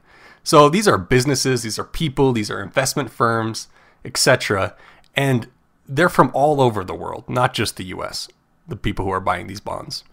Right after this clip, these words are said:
Um, when those five or whatever years pass, the owner of the bond says, "All right, give me my money. I want my money back." The Federal Reserve prints one thousand one hundred dollars out of thin air and gives it to them.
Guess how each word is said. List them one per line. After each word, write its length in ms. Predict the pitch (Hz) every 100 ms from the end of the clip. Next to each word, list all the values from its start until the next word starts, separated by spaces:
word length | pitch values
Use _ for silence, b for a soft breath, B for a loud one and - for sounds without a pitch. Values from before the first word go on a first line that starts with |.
| b b b b -
Um, 340 | 117 123 113
when 260 | 135 160 180
those 360 | 202 220 214
five 640 | - - 123 123 139 147 135
or 80 | 110
whatever 360 | 113 120 113
years 340 | 98 98 104 -
pass, 400 | - 98 98 -
the 200 | 123 120
owner 180 | 160
of 60 | 165
the 60 | 110
bond 380 | 95 107 110
says, 400 | - 104 98 - - _ _ -
"All 120 | 120
right, 200 | 110 120 _ _ _ _ _ _ _ _ _ _ - -
give 100 | 113
me 100 | 120
my 140 | 113
money. 320 | 107 110 87 _ _ _
I 80 | -
want 160 | 104 123
my 80 | 123
money 220 | 113 101
back." 320 | 92 - - _ _ _ _ B B B
The 80 | -
Federal 300 | - 185 196
Reserve 380 | 165 156 156 131
prints 340 | 143 143 -
one 240 | 117 113 104
thousand 360 | 135 147 139
one 120 | 123 113
hundred 240 | 120 127
dollars 480 | - 98 101 104 - b b
out 100 | 95
of 80 | 98
thin 180 | - 135
air 200 | 101 98
and 160 | 95
gives 160 | 90 92
it 80 | 90
to 100 | -
them. 240 | - -